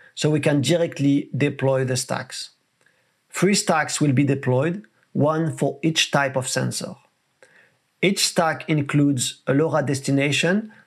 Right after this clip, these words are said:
to route the lora one binary payload received to a dedicated Lambda function via an I O T rule. We can check one of the Lambda functions.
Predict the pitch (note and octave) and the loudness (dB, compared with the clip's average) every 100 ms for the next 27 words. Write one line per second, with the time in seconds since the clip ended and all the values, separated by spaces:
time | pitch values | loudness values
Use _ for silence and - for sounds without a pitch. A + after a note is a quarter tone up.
0 | - - C#3 C#3+ D#3+ - - B2 C#3 E3 | -4 0 2 2 2 -4 -6 0 2 2
1 | D#3+ D#3 C#3+ C3 D3+ D3+ C#3+ C3+ C3+ C#3 | 2 2 2 2 2 0 0 -2 0 0
2 | C3+ C3 B2+ - C3 C3 - C#3 F#3 G#3+ | 2 0 -2 -4 -2 -2 0 0 0 -2
3 | - - - - - - D3+ C3+ F#3 F3 | -12 -20 -16 -4 -2 2 2 4 2 2
4 | - D#3 D3 C3 C#3+ C#3 C3+ C3+ C#3 B2+ | 0 0 0 0 0 0 -2 -2 -4 -2
5 | - A#2+ A2 C#3 C3+ C3+ C3+ C#3 C3+ C3+ | -2 -2 -2 0 0 -2 -4 -2 0 0
6 | B2+ C3 A#2+ B2 - _ _ _ _ _ | -2 -6 -6 -6 -8 _ _ _ _ _
7 | _ _ _ - E3 E3+ G3 - E3+ C#3 | _ _ _ -2 0 2 0 0 0 0
8 | - C#3+ D3 C#3+ B2 C3 B2+ B2+ B2 D3 | -2 -2 0 0 0 0 0 -2 -2 -4
9 | D#3 - E3+ G#3+ G#3+ - | -2 -2 0 -2 -4 -12